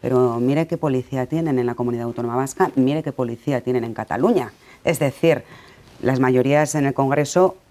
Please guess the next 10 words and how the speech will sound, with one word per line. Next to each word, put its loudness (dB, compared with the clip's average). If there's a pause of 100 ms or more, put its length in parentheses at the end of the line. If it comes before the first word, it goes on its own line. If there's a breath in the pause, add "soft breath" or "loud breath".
quiero 4 (140)
entender, 4
y, -2
y 0
así -2
lo 2
pienso, -2
que -4
son -6
claras. 0